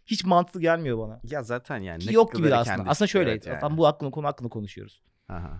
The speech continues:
Speaker 1: Şöyle fikrim var. Ben Sensodyne kullanıyorum. Ben Colgate kullanıyorum.
Speaker 2: Evet.
Speaker 1: Bu tarz çok alt seviye fikirlerimiz, özgürlüklerimiz var.
Speaker 2: Yani abi tamam yani diğer tarafını biliyoruz yani işte evet böyle her boku eleştiren insanlar, bir şeyler üretip böyle çok n-,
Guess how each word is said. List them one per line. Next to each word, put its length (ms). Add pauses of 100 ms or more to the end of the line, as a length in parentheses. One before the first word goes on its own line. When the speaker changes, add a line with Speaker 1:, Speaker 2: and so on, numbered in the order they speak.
Speaker 1:
Şöyle 220
fikrim 260
var. 140
Ben 120
Sensodyne 480
kullanıyorum. 440
Ben 180
Colgate 340
kullanıyorum. 460 (580)
Speaker 2:
Evet. 300
Speaker 1:
Bu 80
tarz 260
çok 320
alt 200
seviye 400 (580)
fikirlerimiz, 760
özgürlüklerimiz 760
var. 240 (200)
Speaker 2:
Yani 320
abi 240 (440)
tamam 260
yani 280
diğer 280
tarafını 500
biliyoruz 360
yani 140
işte 180
evet 240
böyle 180
her 200
boku 200 (100)
eleştiren 520
insanlar, 500
bir 40
şeyler 340
üretip 420
böyle 240
çok 200
n-, 160